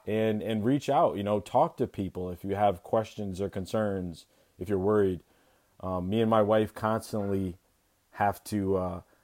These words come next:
second guess something that we'll see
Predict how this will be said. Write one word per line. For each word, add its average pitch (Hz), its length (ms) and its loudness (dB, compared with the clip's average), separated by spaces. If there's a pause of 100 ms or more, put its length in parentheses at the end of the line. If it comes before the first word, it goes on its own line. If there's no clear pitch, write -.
(240)
second 113 480 2
guess 104 220 0
something 113 540 2
that 101 140 2
we'll 104 160 2
see 110 500 0